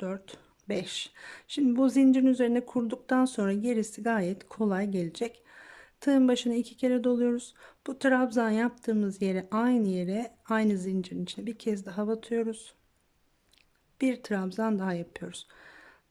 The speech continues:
Dörtlü trabzan. Bir V oluşturdum bakın.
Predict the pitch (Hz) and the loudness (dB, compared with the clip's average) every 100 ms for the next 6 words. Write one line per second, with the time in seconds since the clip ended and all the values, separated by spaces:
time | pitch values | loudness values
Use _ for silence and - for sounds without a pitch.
0 | - 269 262 202 190 - 180 175 - 175 | 2 4 4 0 -12 -10 -10 -10 -14 -16
1 | _ _ _ _ _ _ _ _ _ _ | _ _ _ _ _ _ _ _ _ _
2 | _ _ - 247 226 226 190 175 175 - | _ _ -4 -2 2 2 2 -2 -6 -8
3 | - 175 175 170 - - | -10 -8 -8 -10 -16 -20